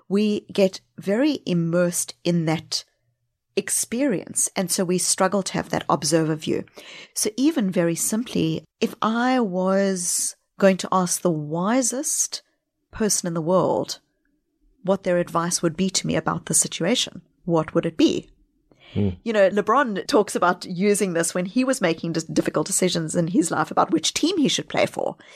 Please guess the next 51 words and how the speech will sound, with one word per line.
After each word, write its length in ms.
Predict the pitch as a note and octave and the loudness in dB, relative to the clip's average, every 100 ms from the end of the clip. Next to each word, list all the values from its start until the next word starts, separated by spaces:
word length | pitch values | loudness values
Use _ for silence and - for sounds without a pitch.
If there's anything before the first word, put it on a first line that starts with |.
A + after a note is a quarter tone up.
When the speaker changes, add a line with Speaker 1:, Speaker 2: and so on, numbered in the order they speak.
| - - - - | -20 -20 -20 -6
Speaker 1:
So 160 | - C4 | 0 2
this 200 | B3 C#4+ | 2 0
idea 360 | B3+ D4 D#4 | 0 2 2
of, 220 | A#3+ G#3+ | 2 0
you 40 | G#3 | 0
know, 180 | G3+ G3+ - _ | 0 0 -6 _
if 160 | - G3+ | -4 0
I 80 | A3 | 2
was 160 | A#3 | 2
gonna 180 | - G3 | 0 0
ask 220 | - F3 | 0 0
the 80 | - | 0
wisest 400 | E3+ E3+ - - | 0 2 2 -2
person, 380 | - C#4 G3+ E3+ | 0 0 0 0
what 260 | E3+ F3 - | -2 0 0
would 140 | F#3 | 0
that 180 | E3+ - | -2 0
be? 400 | A3 G#3+ F3+ E3+ - - - - | 0 2 -2 -4 -14 -20 -14 -2
I 80 | A3+ | 2
use 260 | G#3 C#4 | 2 0
this 100 | - | -2
sometimes 400 | - G3+ G#3 F#3+ | -4 -2 -2 0
with 180 | F3+ - | 0 0
my 260 | F3+ F3 E3+ _ _ | 0 0 -2 _ _
child. 680 | - - C#4 F#4 - - - - - - - - | -4 -2 0 2 2 -2 -6 -14 -20 -20 -8 -2
When 120 | G3 | 0
my 120 | G3 | 0
son 340 | - - A3 | -2 0 -2
comes 240 | B3+ G3+ F#3+ | -2 -4 -2
home 160 | F3+ | -2
from 160 | F3 F3+ | -2 -2
school 580 | - - - C4+ G3+ G3 | -2 -2 0 0 0 -2
and 160 | - F3 | -2 -2
he 100 | F#3 | -2
says 260 | - F3+ - | -2 -2 -2
to 120 | - | -2
me, 240 | F3 E3+ F3 - _ _ _ _ - | 0 0 -2 -12 _ _ _ _ 0
"This 160 | - - | 0 2
and 100 | G3 | -2
this 120 | G3+ | 0
and 120 | F#3+ | 0
this 120 | F#3+ | 0
happened, 520 | - F#3+ - - - - | -2 -6 -6 -6 -4 0
you 80 | |
know, 80 | E3+ | 2
and 100 | E3+ | 0
I'm 120 | E3 | 0
so 200 | D#3+ - | 0 0
upset 320 | F#3 - - G#3+ | 0 -2 -2 -2
about 280 | G#3+ - | -2 -4
it," 240 | - F3 | -6 -8